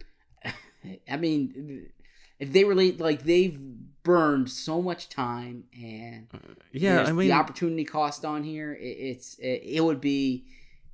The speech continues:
Speaker 1: if, if Alshon was not playing, um, they would just be, uh, criticized so much, and rightfully so.
Speaker 2: Yeah, but now they can say, you know, we, we, we,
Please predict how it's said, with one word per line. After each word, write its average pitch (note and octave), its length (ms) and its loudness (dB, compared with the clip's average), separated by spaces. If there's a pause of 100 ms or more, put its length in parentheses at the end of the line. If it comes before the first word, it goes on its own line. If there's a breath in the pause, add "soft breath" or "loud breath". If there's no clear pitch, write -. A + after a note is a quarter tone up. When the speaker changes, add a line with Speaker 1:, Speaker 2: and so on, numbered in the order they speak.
(180)
Speaker 1:
if, D#3+ 260 -4 (160)
if D#3 360 -2
Alshon F#3 880 0
was C#3 560 0
not C#3+ 280 0
playing, C#3+ 480 -2 (400)
um, B2+ 600 -4 (540)
they C#3+ 320 6
would C#3 240 0
just C3 340 -4
be, A#2 560 -8 (120)
uh, G#2 380 -14
criticized A#2 600 -6
so A#2+ 120 -12
much, F2 360 -14
and B2 100 -6
rightfully A2 380 -8
so. - 240 -16 (1600)
Speaker 2:
Yeah, D3 100 0
but B2+ 140 2
now C3+ 100 10
they D3+ 140 6
can D3 120 -2
say, A#2+ 460 4
you A#2+ 80 2
know, A2+ 240 4
we, A2+ 200 2
we, A#2 220 2
we, A2+ 220 2